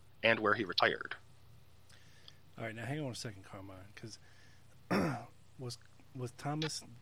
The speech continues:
Speaker 2: the name Thomas Kassaisin, used by more than one person as a pseudonym? 'Cause I
Speaker 1: Right
Speaker 2: could've
Speaker 1: now,
Speaker 2: swore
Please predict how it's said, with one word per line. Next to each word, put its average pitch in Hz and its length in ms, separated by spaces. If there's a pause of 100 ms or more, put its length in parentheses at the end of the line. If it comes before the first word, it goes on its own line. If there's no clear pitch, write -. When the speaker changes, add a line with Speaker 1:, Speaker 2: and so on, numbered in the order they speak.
(220)
Speaker 2:
the 120 80
name 123 220
Thomas 131 340
Kassaisin, 120 600
used 127 460
by 110 220
more 120 300
than 117 180
one 120 180
person 120 520
as 110 180
a 110 60
pseudonym? 117 520 (800)
'Cause - 100
I 131 80
Speaker 1:
Right 113 220
Speaker 2:
could've - 40
Speaker 1:
now, 123 180
Speaker 2:
swore 120 380